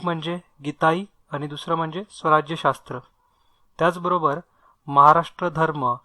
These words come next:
हे साप्ताहिक सुद्धा विनोबा भावेंनी सुरू केलं होतं. ओके, महात्मा फुले यांनी बरीच पुस्तकं लिहिलेली आहेत. मी इथं सेपरेटली लिस्ट दिलेली आहे तुम्हाला, तुम्ही त्याच्यातून एकदा नजर टाका.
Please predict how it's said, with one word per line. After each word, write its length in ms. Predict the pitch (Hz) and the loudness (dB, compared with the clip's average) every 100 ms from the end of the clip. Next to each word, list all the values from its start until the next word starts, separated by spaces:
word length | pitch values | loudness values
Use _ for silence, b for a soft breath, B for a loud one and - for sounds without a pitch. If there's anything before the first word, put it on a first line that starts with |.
| _ _ - | _ _ -10
हे 80 | 147 | 2
साप्ताहिक 560 | - 151 - 165 170 | 6 6 4 -4 -4
सुद्धा 260 | - 156 160 | -8 -4 -4
विनोबा 400 | 147 147 147 151 | -2 -2 2 2
भावेंनी 420 | 139 131 135 156 | 2 -2 -6 -10
सुरू 240 | - 156 | -6 -6
केलं 220 | 135 123 117 | -6 -8 -8
होतं. 240 | 120 180 - _ _ _ _ _ - | -10 -16 -20 _ _ _ _ _ -16
ओके, 340 | 131 180 - _ _ _ _ _ _ _ _ _ _ _ _ _ _ _ _ _ _ _ _ _ - | -10 -10 -12 _ _ _ _ _ _ _ _ _ _ _ _ _ _ _ _ _ _ _ _ _ 8
महात्मा 460 | 151 170 - 208 | 10 10 6 2
फुले 380 | 202 196 156 143 135 b b b | 2 0 -2 -2 -6 b b b
यांनी 200 | 156 165 | -6 -6
बरीच 380 | 165 151 180 202 | -4 -2 -2 -2
पुस्तकं 400 | - 185 - 185 | -8 -8 -4 0
लिहिलेली 320 | 175 156 160 | 0 0 -2
आहेत. 160 | 170 - b b b | -6 -10 b b b
मी 100 | 156 | -10
इथं 160 | 151 170 | -6 -4
सेपरेटली 480 | 160 156 165 165 165 | -4 -4 -4 -4 -4
लिस्ट 200 | 175 - | -6 -8
दिलेली 320 | 156 156 170 | -8 -4 -2
आहे 160 | 175 170 | -2 -2
तुम्हाला, 320 | 156 151 156 | 0 2 2
तुम्ही 460 | 175 _ _ 156 156 | -2 _ _ -10 -6
त्याच्यातून 360 | 156 165 160 160 | -4 -4 -6 -6
एकदा 220 | 151 156 | -6 -4
नजर 300 | 156 147 165 | -4 0 0
टाका. 340 | 165 156 175 | 0 0 -2